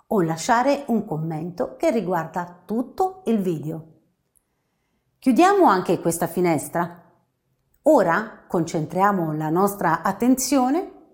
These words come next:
sull'icona che rappresenta un ingranaggio. Questa è l'icona delle impostazioni. Da qui puoi personalizzare al massimo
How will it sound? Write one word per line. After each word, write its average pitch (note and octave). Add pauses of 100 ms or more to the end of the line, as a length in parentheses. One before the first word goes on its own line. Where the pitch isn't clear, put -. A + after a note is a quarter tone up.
(440)
sull'icona B3+ (640)
che G#3+
rappresenta G3+
un A3+
ingranaggio. E3 (1040)
Questa F#3+
è G3+
l'icona C4
delle A3+
impostazioni. F3 (460)
Da F#3
qui D4
puoi F#3+
personalizzare F#3+
al D3+
massimo D4